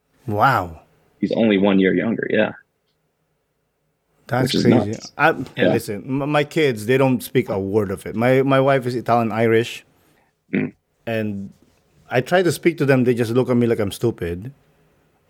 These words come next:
Speaker 1: you know?
Speaker 2: Yeah, yeah.
Speaker 1: But,
Speaker 2: But you gotta
Speaker 1: uh,
Speaker 2: keep, you gotta keep pounding, you gotta keep
Speaker 1: I,
Speaker 2: hammering
Speaker 1: I,
Speaker 2: that in
Speaker 1: I,
Speaker 2: there.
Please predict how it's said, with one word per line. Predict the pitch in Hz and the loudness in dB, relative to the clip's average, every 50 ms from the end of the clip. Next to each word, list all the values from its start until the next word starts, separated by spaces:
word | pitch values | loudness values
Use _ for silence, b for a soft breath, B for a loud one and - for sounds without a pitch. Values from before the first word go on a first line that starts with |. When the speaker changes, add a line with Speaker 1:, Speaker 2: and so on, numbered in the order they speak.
| _ _ _ | _ _ _
Speaker 1:
you | - 107 101 | -2 -2 0
know? | 95 92 90 92 | 0 -2 -2 -2
Speaker 2:
Yeah, | - 156 - 67 53 - - - _ - | 0 0 0 0 -2 -6 -10 -12 _ -2
yeah. | - - 65 - - - - _ _ _ _ _ | 0 0 0 0 -2 -6 -10 _ _ _ _ _
Speaker 1:
But, | - 117 113 - | 0 2 2 4
Speaker 2:
But | - - | 2 2
you | 107 113 | 0 0
gotta | 139 123 - | 2 0 0
Speaker 1:
uh, | - | 0
Speaker 2:
keep, | - 127 101 87 | 0 -2 0 0
you | 101 113 | 0 0
gotta | 123 139 127 - | 2 2 0 0
keep | - 131 113 - | 0 -2 -2 -2
pounding, | - 107 104 113 110 - 82 | 0 0 2 2 2 2 2
you | 101 | 2
gotta | 104 117 120 113 | 2 2 2 0
keep | 117 135 139 | 2 2 2
Speaker 1:
I, | 139 156 185 | 2 2 2
Speaker 2:
hammering | - 113 113 - 170 180 | 2 4 4 2 2 2
Speaker 1:
I, | 185 | 2
Speaker 2:
that | 165 147 - | 2 0 0
in | - | 0
Speaker 1:
I, | |
Speaker 2:
there. | - - | -2 -2